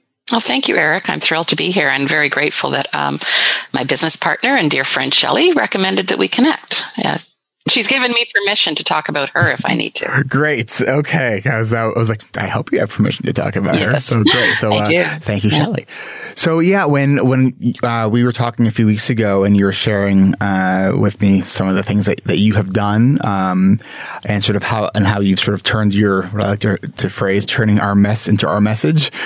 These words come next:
Speaker 2: Um, it seems like we've, in a lot of ways, have lived parallel lives, just in different kind of domains of, uh, of, you know,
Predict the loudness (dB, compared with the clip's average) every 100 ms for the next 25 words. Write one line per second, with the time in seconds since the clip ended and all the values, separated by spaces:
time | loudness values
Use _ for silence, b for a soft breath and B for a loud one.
0 | B B B -2 0 0 2 4 4 0
1 | _ _ _ _ -4 0 2 2 0 2
2 | 2 4 2 2 0 0 0 2 0 -2
3 | -2 0 2 2 2 2 2 2 0 0
4 | 2 2 2 -2 -2 0 0 2 2 4
5 | 4 4 4 2 0 -2 0 0 0 0
6 | -2 -2 -2 -4 -4 -2 0 -2